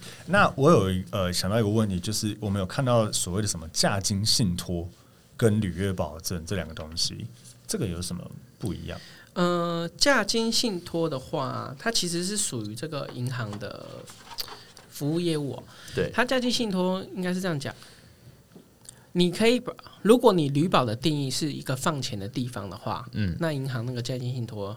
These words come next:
Speaker 2: 也叫履保，因为外面常常会有人说：“啊，有啊，我有做履保啊，银行的履保。”
Speaker 3: 嗯。嗯，嗯。
Speaker 2: 对，那，那其实银行它那个叫做价金信托，就是讲白一点，就是借你们放钱的一个地方。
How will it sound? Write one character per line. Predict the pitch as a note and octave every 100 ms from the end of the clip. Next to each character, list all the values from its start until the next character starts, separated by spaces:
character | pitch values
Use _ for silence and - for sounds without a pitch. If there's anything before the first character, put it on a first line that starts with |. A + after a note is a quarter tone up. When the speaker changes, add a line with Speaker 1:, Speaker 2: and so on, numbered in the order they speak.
| - -
Speaker 2:
也 | A2+
叫 | B2+
履 | A2+ G2
保， | -
因 | D#3+
为 | G3
外 | G3+ F#3+
面 | F#3 E3+ -
常 | - D3+
常 | C#3+
会 | D3+
有 | D3+
人 | A2
说 | A2 C#3+ G#3+
：“啊， | G#3 F3+
有 | D#3
啊， | E3
我 | F3
有 | F3+
做 | D#3 F3+
履 | C3
保 | C3+ G#2+
啊， | G2 G#2+
银 | B2+ C3+
行 | A#2+ A2+
的 | A2
履 | G2
保。” | - - - - - -
Speaker 3:
嗯。 | F#2+
嗯， | D#2 D#2
嗯。 |
Speaker 2:
对， | B2 G#2+ B2 - -
那， | A3+ G#3 - - -
那 | A3
其 | - E3
实 | E3 D#3
银 | D3 D3+ C#3+
行 | C3 A#2+ B2 - - -
它 | -
那 | D#3+
个 | D3
叫 | D3
做 | C#3+ C3+
价 | C3 B2+
金 | A#2+ A#2
信 | C3 A#2+
托， | - G2+
就 | - D3
是 | C#3+ B2
讲 | - B2 G#2+
白 | G#2
一 | A2+
点， | G2+
就 | G#2+
是 | B2+ G#2+ -
借 | - D#3+
你 | B2 G#2
们 | G#2 -
放 | C#3 C3
钱 | - G2+
的 | -
一 |
个 | - -
地 | - -
方。 | -